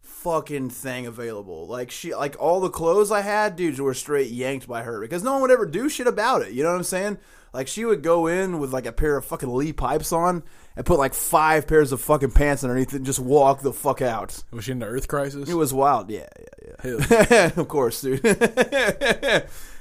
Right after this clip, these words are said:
Speaker 1: Uh, but yeah, he, and, uh, he just couldn't stop. He had legit kleptomania, diagnosed with it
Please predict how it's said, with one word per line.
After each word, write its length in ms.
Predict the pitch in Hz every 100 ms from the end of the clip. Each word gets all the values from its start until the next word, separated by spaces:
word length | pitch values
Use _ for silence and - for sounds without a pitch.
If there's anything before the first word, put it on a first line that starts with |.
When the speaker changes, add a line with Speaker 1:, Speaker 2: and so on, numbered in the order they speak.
| -
Speaker 1:
Uh, 480 | 160 170 170 170
but 160 | 165 208
yeah, 160 | 247 220
he, 160 | 208 202
and, 240 | 175 190 185
uh, 220 | 143 170
he 140 | 165 180
just 200 | 214 -
couldn't 160 | 220
stop. 420 | 185 208 254 -
He 80 | 131
had 340 | 165 156 135 139
legit 680 | 147 160 143 175 208 202 -
kleptomania, 680 | 185 180 156 156 160 156 147 - - - -
diagnosed 580 | 175 220 214 208 220 220
with 140 | 220
it 300 | 220 143 -